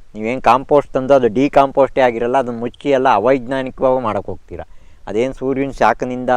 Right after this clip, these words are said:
ನಿರ್ಮಾಣ ಆಗಿರುತ್ತೋ, ಆ ವಿಘಟನೆ ಆದಾಗ ಶಾಖ ವಾಪಸ್ ಹೋಗುತ್ತೆ. ಅದಕ್ಕೆ ತೊಂಬತ್ತಿನ ತನಕ ಕಾಯ್ಬೇಕಾಗುತ್ತೆ. ನೋಡ್ರಿ, ಹಿಂಗ್ ಗ್ಯಾಸ್ ಮಾಡ್ಕೊಂಡ್ರೆ ಕೂರ್ ಬ-, ಬರುತ್ತೆ. ಹತ್ತು ರೂಪಾಯಿ ಗೊಬ್ಬರಕ್ಕೆ ನಿಮ್ಗೆ ಬೆಲೆ ಬರುತ್ತೆ.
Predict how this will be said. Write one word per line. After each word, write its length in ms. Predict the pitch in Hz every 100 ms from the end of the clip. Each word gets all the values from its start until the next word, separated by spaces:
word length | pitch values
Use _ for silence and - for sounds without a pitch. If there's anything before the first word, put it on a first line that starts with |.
| 120 113 113 107 104 98 98
ನಿರ್ಮಾಣ 400 | 107 123 139 139
ಆಗಿರುತ್ತೋ, 500 | 123 98 92 127 160 - - -
ಆ 40 |
ವಿಘಟನೆ 560 | 160 165 190 202 214 214
ಆದಾಗ 320 | 202 190 226
ಶಾಖ 280 | - 170 202
ವಾಪಸ್ 360 | 175 143 147 -
ಹೋಗುತ್ತೆ. 400 | 95 87 - - - - - - - - -
ಅದಕ್ಕೆ 220 | 147 202
ತೊಂಬತ್ತಿನ 480 | 151 160 226 208 202
ತನಕ 160 | 202 214
ಕಾಯ್ಬೇಕಾಗುತ್ತೆ. 680 | 196 135 131 110 95 90 -
ನೋಡ್ರಿ, 160 | 131 135
ಹಿಂಗ್ 120 | 120
ಗ್ಯಾಸ್ 220 | 127 135
ಮಾಡ್ಕೊಂಡ್ರೆ 520 | 131 123 - 113 120 151
ಕೂರ್ 280 | - 135
ಬ-, 320 | 110 117 107 104
ಬರುತ್ತೆ. 400 | 95 90 - 95
ಹತ್ತು 220 | 98 127
ರೂಪಾಯಿ 240 | 113 127
ಗೊಬ್ಬರಕ್ಕೆ 480 | 110 92 92 - 139
ನಿಮ್ಗೆ 280 | 117 101 107
ಬೆಲೆ 260 | 92 92
ಬರುತ್ತೆ. 420 | 92 85 82 -